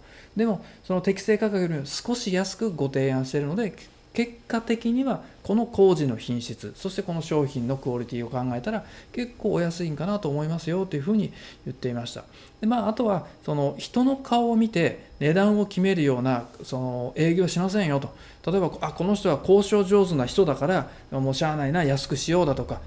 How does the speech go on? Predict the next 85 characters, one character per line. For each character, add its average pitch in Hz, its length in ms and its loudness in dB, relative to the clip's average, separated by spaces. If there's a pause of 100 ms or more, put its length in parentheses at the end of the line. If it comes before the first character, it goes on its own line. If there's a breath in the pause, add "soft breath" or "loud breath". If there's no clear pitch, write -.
こ 175 80 0
の 208 80 4
人 202 180 0
は、 202 180 0 (220 loud breath)
そ - 60 -4
の、 139 120 -2
交 190 220 6
渉 196 240 2
が、 185 180 2
ま 180 280 0
あ、 - 40 -8
下 160 200 0
手 - 20 4
な 202 120 2
方、 - 340 -8
あ 147 100 -4
ま 160 140 0
り 180 100 0
交 165 180 -4
渉 175 140 -2
し 180 140 -4
な 202 80 0
い 180 60 -2
方、 135 220 -6 (140)
例 170 60 0
え 190 40 -2
ば、 180 120 -4 (400 loud breath)
あ 135 100 -2
の、 127 240 -2
僕 131 200 0
の 131 100 0
こ 160 100 0
と 156 120 0
を 117 40 -2
信 170 280 0
用 185 100 0
し 180 80 -4
て 185 80 0
も 185 80 2
ら 147 100 0
っ 110 80 -8
て、 143 240 -4
「あ、 123 120 -8 (280 loud breath)
わ 120 80 -8
か 123 140 -4
り 123 60 -2
ま 151 120 0
し 156 60 -6
た」 165 80 -4
と、 120 100 -10
「辻 123 240 -6
さ 127 140 -4
ん - 20 -2
が 131 80 -2
そ 131 140 -6
こ 156 80 -4
ま 185 100 0
で 160 80 0
言 156 80 2
う 185 60 0
ん - 20 2
だ 147 80 0
っ 135 40 -4
た - 120 -4
ら 185 140 -2 (200 loud breath)
信 139 220 0
用 139 140 4
し 135 80 -6
て 156 60 0
い 160 40 0
ま 170 120 0
す 190 120 -2
の 180 60 0
で、 175 100 0
こ - 140 -2
れ 139 60 4
で 135 60 4
お 135 60 2
願 147 180 0
い 151 60 -2
し 190 120 -4
ま 180 100 0
す」 226 140 -4
っ - 20 -
て - 260 -6